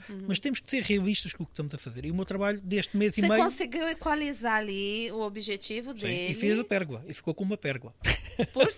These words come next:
Speaker 1: por?
Speaker 2: Ah, no total,
Speaker 1: Deu
Speaker 2: deixa-me
Speaker 1: uma esticadinha.
Speaker 2: Não, não, ele gastou no total com movimento de terras, tá, tá, tá, foi cento e quarenta mil, não foi mais que isso.
Speaker 1: Uau.
Speaker 2: Foi, eh, pá, não, pensa assim, tá simples.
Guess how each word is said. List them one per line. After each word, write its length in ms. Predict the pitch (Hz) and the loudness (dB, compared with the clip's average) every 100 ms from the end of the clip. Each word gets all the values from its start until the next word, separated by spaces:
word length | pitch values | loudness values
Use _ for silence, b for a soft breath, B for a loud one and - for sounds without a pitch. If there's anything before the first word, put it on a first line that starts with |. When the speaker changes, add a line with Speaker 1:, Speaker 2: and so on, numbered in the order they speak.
| - - - - | -6 -16 -14 -4
Speaker 1:
por? 260 | 269 302 508 640 B B B - | 0 4 4 4 B B B -4
Speaker 2:
Ah, 240 | 165 165 | -2 0
no 180 | 170 190 | 0 -2
total, 760 | 202 - 185 - 202 214 220 220 | -6 -8 -10 -2 0 2 2 0
Speaker 1:
Deu 240 | 220 220 | -2 -4
Speaker 2:
deixa-me 160 | 208 202 220 | -2 0 0
Speaker 1:
uma 60 | |
esticadinha. 960 | 302 381 - 523 539 523 370 220 175 170 | 0 -4 -6 -8 -8 -6 -6 -6 -6 0
Speaker 2:
Não, 180 | 208 254 | 4 4
não, 200 | 240 196 | 4 2
ele 200 | 220 220 - | 2 0 0
gastou 840 | 202 190 - 208 175 151 135 123 - - | 0 0 0 0 2 2 0 -4 -10 -4
no 140 | 196 | -4
total 360 | 190 196 196 170 | -2 0 0 0
com 100 | 156 | -2
movimento 340 | 160 202 240 | -2 0 -2
de 60 | - | 0
terras, 320 | 214 208 180 | 2 2 0
tá, 100 | 185 | -6
tá, 100 | 185 | -8
tá, 160 | 190 220 | -6 -6
foi 220 | - 220 | -4 -6
cento 320 | - 233 - | -4 -8 -6
e 100 | 214 - _ _ _ _ - | -10 -12 _ _ _ _ -8
quarenta 420 | 214 202 240 226 | -2 0 0 -2
mil, 280 | 170 202 240 | -2 -2 -4
não 80 | 208 | -6
foi 120 | 202 | -6
mais 160 | 220 - | -6 -4
que 100 | 214 | -4
isso. 100 | 294 | -4
Speaker 1:
Uau. 520 | 339 294 233 185 175 165 | -6 -8 -8 -8 -10 0
Speaker 2:
Foi, 240 | 202 208 214 | 2 2 -2
eh, 160 | 202 - - | -6 -10 -18
pá, 100 | - - - - 220 | -20 -20 -20 -10 -2
não, 300 | 262 254 - - - - - | -2 -2 -6 -16 -18 -20 -8
pensa 200 | 208 202 | -4 -4
assim, 280 | - 139 113 - - - | -4 -4 -6 -16 -18 -12
tá 100 | 151 | -8
simples. 540 | - 123 - - | -6 -8 -10 -20